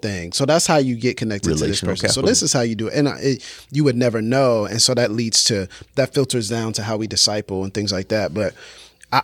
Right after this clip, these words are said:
Speaker 1: I'll say, I think one, one of the crucial things for young Black,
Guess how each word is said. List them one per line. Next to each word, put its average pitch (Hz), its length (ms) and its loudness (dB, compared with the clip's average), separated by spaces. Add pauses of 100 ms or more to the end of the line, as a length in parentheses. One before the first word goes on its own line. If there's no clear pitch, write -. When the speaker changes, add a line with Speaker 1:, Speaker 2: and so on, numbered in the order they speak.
Speaker 1:
I'll 196 180 2
say, 151 280 4
I 131 60 2
think 143 260 0
one, 120 320 -4
one 135 140 4
of 107 80 0
the 101 80 -4
crucial 190 680 2
things 120 440 0
for 101 520 -4 (1600)
young 127 500 4
Black, 107 800 -2